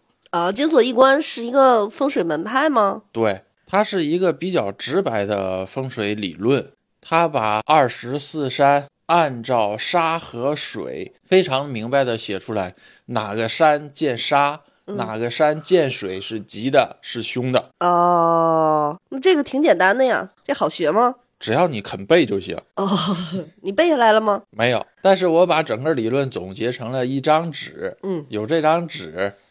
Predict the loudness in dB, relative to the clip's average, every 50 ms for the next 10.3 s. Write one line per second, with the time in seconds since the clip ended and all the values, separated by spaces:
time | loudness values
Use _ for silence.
0 | _ -8 -2 0 2 2 2 2 0 -2 -2 0 0 0 2 4 4 4 6 4
1 | 4 2 0 -4 -10 _ _ -2 0 2 4 4 4 4 2 0 -4 -8 -8 -8
2 | -6 -4 -6 -4 -4 -6 -6 0 2 4 4 4 4 0 0 -2 -2 -2 -4 -6
3 | -4 -4 -6 -8 -8 -8 -4 -2 2 2 2 2 0 -2 -10 _ _ -10 -8 -8
4 | -8 -6 -8 -8 -8 -8 -8 -6 -4 -4 -4 -4 -6 -8 -8 -12 -12 -10 -10 -10
5 | -12 _ _ _ -10 -10 -8 -8 -6 -8 -8 -8 -8 -8 -10 -10 -12 -12 -12 -12
6 | -12 -12 -14 -16 -20 _ _ -6 -4 0 4 4 4 4 4 2 2 2 2 2
7 | 2 0 4 4 4 4 4 0 -6 -4 -2 -2 -2 -2 -4 -6 -4 -4 -4 0
8 | 2 2 2 2 0 -4 -10 -10 -10 -10 -10 -10 -10 -12 -8 -4 -4 -4 -4 -4
9 | -6 -8 -6 -2 2 2 2 2 2 4 4 4 4 2 0 0 0 0 0 -2
10 | -2 0 2 0 0